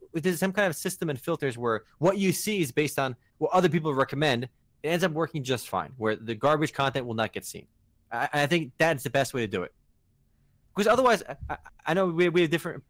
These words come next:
positions on this too, but I think a lot of the, like, the visual novels and, like, the, like, a-, anime porn games generally on there, I think it's good for, why not let it go, right? I, I think they should allow it.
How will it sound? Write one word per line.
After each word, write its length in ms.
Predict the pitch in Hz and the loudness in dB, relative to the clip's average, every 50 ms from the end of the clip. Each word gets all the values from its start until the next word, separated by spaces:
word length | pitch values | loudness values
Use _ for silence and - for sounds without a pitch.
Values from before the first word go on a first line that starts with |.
| _ _ _ | _ _ _
positions 300 | _ 123 151 147 151 127 | _ -8 -6 -6 -4 -4
on 100 | 120 104 | -4 -4
this 120 | 104 104 - | -4 -6 -6
too, 100 | - 123 | -6 -4
but 100 | - 110 | -4 -4
I 40 | |
think 160 | - - 175 156 | -2 -2 -4 -2
a 40 | |
lot 160 | 143 139 139 143 | 0 2 2 2
of 80 | 127 | 2
the, 240 | 127 123 117 107 101 - _ _ _ _ _ | 0 0 0 0 -2 -6 _ _ _ _ _
like, 140 | 113 110 | -2 -2
the 60 | 107 104 | 0 0
visual 280 | 123 139 123 135 131 | 0 0 2 0 0
novels 460 | 113 107 104 107 110 123 139 139 - - - - - - - | 2 0 0 0 0 -4 -4 -6 -10 -20 -20 -20 -20 -16 -10
and, 80 | - 120 | -6 -4
like, 140 | 113 110 - | -4 -4 -4
the, 100 | 120 - - | -6 -10 -8
like, 160 | - 104 - _ _ _ _ _ _ _ | -10 -10 -10 _ _ _ _ _ _ _
a-, 220 | 107 123 117 - 131 | -6 -6 -4 -2 0
anime 260 | 123 120 123 127 120 | 0 2 2 2 0
porn 260 | - - 151 147 147 | 0 0 -2 -2 -2
games 360 | 139 160 170 185 196 185 - - - - | -2 -2 -2 -2 -2 -6 -12 -20 -12 -8
generally 280 | - 131 135 131 - | -4 -4 -2 -4 -4
on 260 | - 113 113 127 143 151 | 0 0 2 2 2 0
there, 320 | 170 185 214 214 214 _ _ _ _ _ _ _ _ _ _ _ _ _ _ _ - | 0 0 0 -2 -4 _ _ _ _ _ _ _ _ _ _ _ _ _ _ _ -2
I 100 | 143 147 | 0 0
think 120 | 156 156 | 2 2
it's 100 | 143 120 | 0 2
good 160 | - 151 143 | 0 0 0
for, 300 | - - 113 104 98 101 - - | 0 0 0 0 0 -2 -6 -10
why 240 | 113 113 135 151 | -4 0 2 2
not 160 | 143 139 131 117 | 4 2 2 2
let 100 | 110 98 | 0 -2
it 100 | 95 - | -2 -4
go, 100 | 90 87 | -8 -8
right? 200 | - 87 95 107 104 - - 135 - - | -6 -6 -6 -6 -8 -10 -14 -18 -10 -10
I, 80 | 131 | -8
I 20 | - | -6
think 140 | 139 127 127 | -6 -4 -4
they 80 | 135 | -4
should 160 | 127 - - 110 | -4 -2 -4 -4
allow 220 | 98 92 87 87 | -2 -2 -4 -4
it. 100 | - - | -6 -10